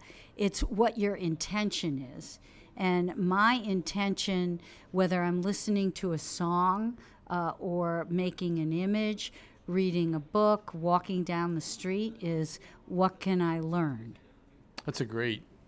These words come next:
Speaker 2: that's a great, uh, comment, because I think that photography is often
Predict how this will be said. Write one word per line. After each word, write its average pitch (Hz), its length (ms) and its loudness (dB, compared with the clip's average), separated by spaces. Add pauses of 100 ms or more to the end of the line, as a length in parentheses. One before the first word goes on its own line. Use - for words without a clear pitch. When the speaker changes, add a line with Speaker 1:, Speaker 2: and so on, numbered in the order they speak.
(100)
Speaker 2:
that's 135 220 -6
a 120 60 -6
great, 117 460 -2 (280)
uh, 101 380 -6 (180)
comment, 98 460 -6 (100)
because 104 240 -8
I 110 80 -2
think 107 260 0
that 104 160 -8 (120)
photography 110 680 0
is 95 120 -2
often 98 640 0